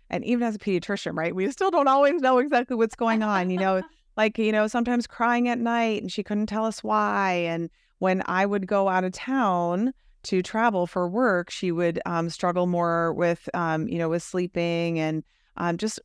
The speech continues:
Speaker 1: was just kinda struggling, but wasn't really able to articulate what the problem was. So we were trying to, kind of, like, racking our brains, like, "What could it be? Is there something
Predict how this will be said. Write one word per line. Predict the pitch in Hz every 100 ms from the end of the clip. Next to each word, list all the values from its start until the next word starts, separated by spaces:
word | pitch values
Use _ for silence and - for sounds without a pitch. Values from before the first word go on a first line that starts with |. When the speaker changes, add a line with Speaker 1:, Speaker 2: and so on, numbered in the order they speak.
| - -
Speaker 1:
was | 220 262
just | - 302 -
kinda | - 349
struggling, | 330 - 247 277 285
but | 240 185
wasn't | 202 226 240
really | 247 233
able | 190 196
to | -
articulate | 170 - 170 - 202 240 285 320 - _ _ _
what | 170 170 202 220 - - - _
the | 180 190
problem | - 196 185 170 170
was. | 160 160 151 135
So | - 196 180 - _ -
we | 202
were | 196
trying | 185 - 220 233 240 247 240 240
to, | 220 185 185
kind | 214
of, | 226
like, | 185
racking | 165 165 202 247 240
our | 226
brains, | 226 269 185
like, | 165 156 -
"What | 165 185
could | 220
it | 185
be? | 175 240 254 262
Is | - 190
there | 196 196
something | 196 180 170